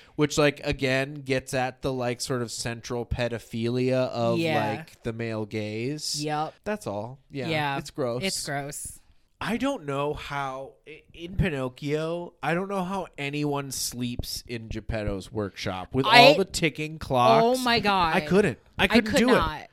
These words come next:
Speaker 1: I'd have to, I couldn't even be in the basement or on the roof. Like, it would make me
Speaker 2: And they go off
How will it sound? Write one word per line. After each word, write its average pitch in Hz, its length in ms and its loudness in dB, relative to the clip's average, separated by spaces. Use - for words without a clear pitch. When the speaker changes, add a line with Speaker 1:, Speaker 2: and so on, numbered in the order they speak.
Speaker 1:
I'd 175 180 2
have 202 180 2
to, 196 340 4
I 196 100 0
couldn't 247 280 0
even 196 420 -4
be 208 220 0
in 190 80 -2
the 160 40 -6
basement 160 600 -2
or 139 100 -4
on 151 80 -2
the 143 100 -2
roof. 151 440 4
Like, 135 340 2
it 170 140 -2
would 160 180 0
make 151 260 -2
me 147 380 -10
Speaker 2:
And 226 220 0
they 220 140 4
go 208 220 6
off 190 300 6